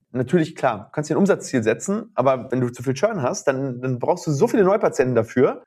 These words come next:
dass es sehr unrealistisch wird und es wird verdammt schmerzhaft und dann kannst du die Leute auch nicht auslasten, ne? Dann bringt's auch nichts, wenn du Personal findest, wenn die nicht voll werden, keine Chance.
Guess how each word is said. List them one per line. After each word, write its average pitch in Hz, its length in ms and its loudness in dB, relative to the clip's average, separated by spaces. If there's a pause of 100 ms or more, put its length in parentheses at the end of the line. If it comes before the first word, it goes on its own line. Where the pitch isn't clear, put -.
(120)
dass 147 160 2
es 139 140 -6
sehr 185 160 4
unrealistisch 113 640 0
wird 123 140 4
und 151 60 2
es 139 100 0
wird - 260 -4
verdammt 156 260 0 (440)
schmerzhaft 135 640 0
und 120 120 -2
dann 123 100 -2
kannst 143 180 -6
du 147 40 0
die 131 100 -2
Leute 151 260 2
auch 101 40 -6
nicht 113 180 -4
auslasten, 95 480 -4
ne? 113 80 -4
Dann 131 240 0
bringt's 147 240 -2
auch 139 60 2
nichts, 143 180 -4
wenn 143 80 0
du 127 60 -2
Personal 143 380 0
findest, 135 560 0 (320)
wenn 127 120 -2
die 135 40 0
nicht 135 160 -2
voll 185 200 2
werden, 135 480 0 (600)
keine 117 200 -2
Chance. - 400 -8